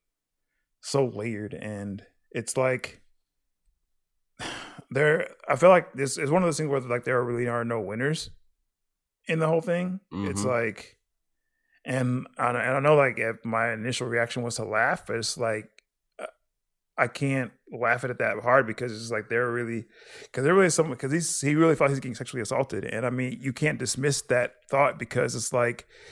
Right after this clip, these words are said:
Speaker 1: he doesn't want this to happen to him. It is happening to him.
Speaker 2: The headline is funny. The story itself is
Speaker 1: Yeah, like, when
Speaker 2: a
Speaker 1: you,
Speaker 2: little more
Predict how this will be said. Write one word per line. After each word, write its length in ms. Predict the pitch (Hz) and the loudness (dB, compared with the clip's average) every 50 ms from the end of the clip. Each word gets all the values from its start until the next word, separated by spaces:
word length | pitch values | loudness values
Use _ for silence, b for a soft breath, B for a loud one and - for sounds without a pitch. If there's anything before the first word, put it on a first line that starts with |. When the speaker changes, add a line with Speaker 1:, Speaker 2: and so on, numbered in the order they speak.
| b b | b b
Speaker 1:
he 100 | - 147 | 8 8
doesn't 180 | 165 156 151 | 8 8 6
want 160 | - 151 139 147 | 2 2 -2 -4
this 100 | 135 - | -4 -2
to 60 | 120 | 2
happen 260 | 127 160 175 147 127 | 2 2 2 2 -2
to 140 | - 120 117 | -4 -4 -4
him. 100 | 117 123 | -4 -4
It 60 | 123 | -4
is 80 | 117 127 | 0 4
happening 320 | 139 156 156 139 127 117 | 4 4 4 2 -4 -4
to 120 | - 123 | -4 -6
him. 200 | 113 110 110 - - _ _ - | -6 -6 -6 -8 -12 _ _ 4
Speaker 2:
The 120 | 127 120 | 6 6
headline 500 | 117 127 151 165 160 147 143 139 127 117 | 8 10 10 10 10 10 10 10 10 10
is 100 | 110 98 | 8 6
funny. 400 | - - 98 85 69 60 - - _ _ _ _ _ | 4 4 2 2 0 -2 -8 -14 _ _ _ _ _
The 100 | - 104 | 2 2
story 440 | 101 - - - 120 120 120 113 104 | 2 4 8 10 10 12 12 12 10
itself 420 | 82 - - 107 98 95 87 - - | 6 4 4 6 6 6 6 4 2
is 80 | 80 | 4
Speaker 1:
Yeah, 260 | 175 190 190 175 165 156 | 6 6 8 8 8 6
like, 120 | 156 143 | 6 4
when 120 | 143 151 156 | 4 4 4
Speaker 2:
a 60 | 98 | 4
Speaker 1:
you, 60 | 95 | 6
Speaker 2:
little 180 | 98 101 104 101 | 6 6 6 6
more 440 | 98 87 90 87 87 87 82 82 | 6 4 4 4 6 6 4 4